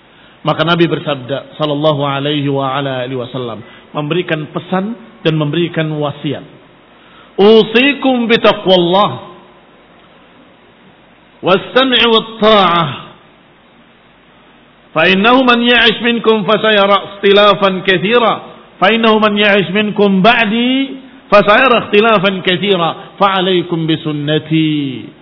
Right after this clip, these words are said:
Aku wasiatkan kepada kalian untuk bertakwa kepada Allah dan dengar dan taat pada penguasa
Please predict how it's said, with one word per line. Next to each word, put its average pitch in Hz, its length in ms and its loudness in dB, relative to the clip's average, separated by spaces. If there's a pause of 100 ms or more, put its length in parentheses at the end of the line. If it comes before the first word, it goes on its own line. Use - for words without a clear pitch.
(420)
Aku 170 300 2
wasiatkan 180 760 0
kepada 175 320 0
kalian 135 560 -4 (640)
untuk 180 240 2
bertakwa 180 560 0
kepada 165 320 -2
Allah 170 320 0 (1040)
dan 175 240 2
dengar 185 400 2
dan 170 300 -2
taat 208 340 0
pada 165 240 0
penguasa 180 480 0